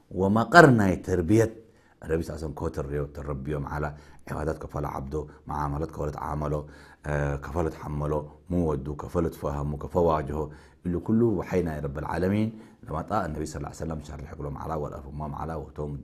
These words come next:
مدارسة ودع له وربيهم لعبد على وديبوا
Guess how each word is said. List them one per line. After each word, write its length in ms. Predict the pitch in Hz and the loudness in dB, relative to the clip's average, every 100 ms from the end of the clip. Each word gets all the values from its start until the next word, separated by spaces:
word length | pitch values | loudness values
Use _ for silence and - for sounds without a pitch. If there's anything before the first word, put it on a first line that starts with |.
| - | -10
مدارسة 420 | 71 71 69 73 - | -4 -4 -4 -8 -8
ودع 320 | 71 71 73 | -8 -6 -2
له 100 | 82 | -2
وربيهم 560 | 78 69 67 73 73 | -2 -6 -6 -6 -4
لعبد 280 | 76 - 71 | -6 -8 -6
على 260 | 71 82 87 - - - _ | -2 0 -2 -6 -20 -20 _
وديبوا 480 | 82 73 73 76 | -6 -4 -4 -4